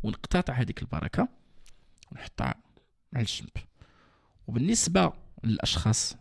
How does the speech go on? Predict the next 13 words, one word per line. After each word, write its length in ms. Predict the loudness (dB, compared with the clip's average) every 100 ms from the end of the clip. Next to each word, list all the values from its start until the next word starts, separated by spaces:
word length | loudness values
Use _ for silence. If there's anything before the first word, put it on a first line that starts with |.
| -4
اللي 140 | 0
كتكلموا، 600 | 0 0 0 2 4 2 4
فهادو 280 | 4 4 2
ناس 220 | 0 -2
عارفين 260 | -4 -2
اش 120 | -4 -4
كيديروا، 340 | -6 -8 -10 -16 -20 -16 -4
ما 60 | 0
تخافش 300 | 2 2 0
عليهم، 220 | -2 -4 -8 -20 -20 -18 -10
لأن 420 | -6 -2 0 0 -2 -10
حتى 560 | -12 -8 0 4 4
ويشيطوا 640 | 4 0 -2 -2 -4 -4